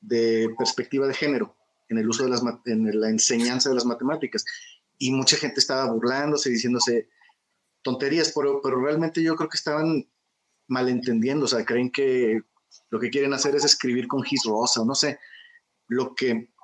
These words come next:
pero lo que se quiere hacer es que, que no, que no haya esa brecha, ¿no? que ha habido durante mucho tiempo,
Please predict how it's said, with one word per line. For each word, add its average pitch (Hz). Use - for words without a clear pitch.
pero 120
lo 123
que 120
se 113
quiere 143
hacer 165
es 151
que, 147
que 135
no, 139
que 131
no 131
haya 139
esa 135
brecha, 127
¿no? 117
que 120
ha 120
habido 131
durante 120
mucho 123
tiempo, 127